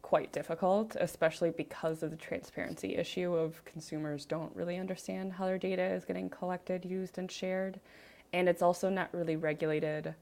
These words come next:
um, outside of Illinois, Texas, and Washington. So I actually had an example recently where I was staying in an Airbnb. It was one of those, I think it was like a hotel that was converted into a large Airbnb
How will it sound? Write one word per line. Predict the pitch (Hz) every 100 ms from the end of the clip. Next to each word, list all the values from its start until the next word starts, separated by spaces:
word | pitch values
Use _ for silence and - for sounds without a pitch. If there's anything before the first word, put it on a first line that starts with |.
| -
um, | 160 151 156 -
outside | 165 160 160 170
of | -
Illinois, | 160 160 151 151
Texas, | - 160 - 165
and | 156
Washington. | 147 147 - 180 - 208 214 220 - - - -
So | 202
I | 185
actually | 190 277
had | 233
an | 202
example | 180 165 165 160 156 151 151 151
recently | 156 - - 156 151
where | 156 147 -
I | 151
was | 156 160
staying | - 165
in | 165
an | 156
Airbnb. | 151 156 151 147 143 143 143 - -
It | 165
was | 156 151
one | 165
of | 165 165
those, | 160 151 151 147 - - _ _ -
I | 156
think | - 180 -
it | 156
was | 147
like | 143
a | -
hotel | 156 143 139 139
that | 135 135
was | - -
converted | - 147 135 131 135
into | 143 143 139
a | -
large | 160 - 147 -
Airbnb | 147 147 143 143 135 139 147 147